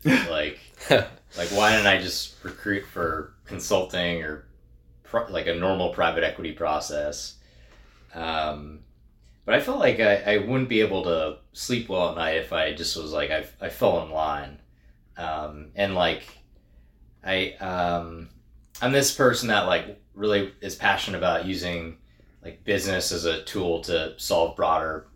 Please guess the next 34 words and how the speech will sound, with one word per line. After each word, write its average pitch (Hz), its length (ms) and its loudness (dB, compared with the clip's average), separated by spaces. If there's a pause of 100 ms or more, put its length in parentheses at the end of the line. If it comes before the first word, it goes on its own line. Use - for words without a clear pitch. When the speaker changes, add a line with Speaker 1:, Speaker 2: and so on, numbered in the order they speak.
(180)
Speaker 2:
s-, - 100 -12
problems 85 540 -4
in 82 100 -10
society. 90 760 -2 (520)
Um, 104 80 -6
Speaker 3:
Mm-hmm. 85 280 0
Speaker 2:
and 85 100 -4
so 95 200 4
I'm, 92 220 2
I'm 98 360 -2 (440)
more 107 280 2
mission 104 280 2
oriented 87 400 0
than 80 140 -8
the 80 120 -4
average 78 380 -2
person. 78 560 -6 (540)
Um, 76 500 -8
and 90 200 -6
so 85 400 2
not 104 300 4
doing 101 240 -4
something 87 500 -6
mission 85 280 -8
oriented 80 720 -6 (1120)
that 95 180 0
might 87 260 0
look 92 220 -4
good 92 160 -2
on 80 320 -4
paper, 87 760 -2
on 85 100 -12
a 80 80 -8
resume, 82 760 -2